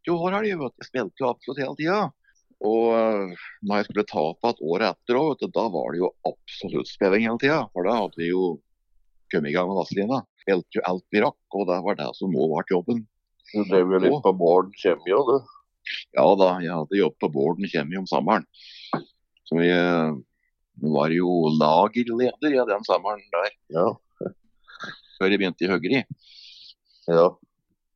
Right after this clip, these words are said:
Speaker 1: Og du var jo businessman, Arnulf. Du drev jo Høgri, du.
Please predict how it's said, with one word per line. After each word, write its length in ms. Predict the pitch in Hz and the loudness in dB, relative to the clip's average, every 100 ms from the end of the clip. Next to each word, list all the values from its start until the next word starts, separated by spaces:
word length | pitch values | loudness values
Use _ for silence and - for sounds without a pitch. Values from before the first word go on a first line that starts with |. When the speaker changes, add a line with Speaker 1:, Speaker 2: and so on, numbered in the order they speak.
| _ _ _ _ - - - _ _ _ | _ _ _ _ -20 -20 -20 _ _ _
Speaker 1:
Og 100 | 92 | 0
du 160 | 87 110 | 4 6
var 180 | 104 110 | 6 6
jo 100 | 110 | 2
businessman, 680 | 110 113 127 120 113 117 123 | 0 -2 -4 -2 0 2 2
Arnulf. 280 | 123 135 131 - - | 0 0 -6 -14 -10
Du 140 | 104 107 | -6 -2
drev 240 | 98 101 | -2 0
jo 100 | 107 | 0
Høgri, 300 | 113 98 123 | 4 4 4
du. 220 | 131 139 | 4 2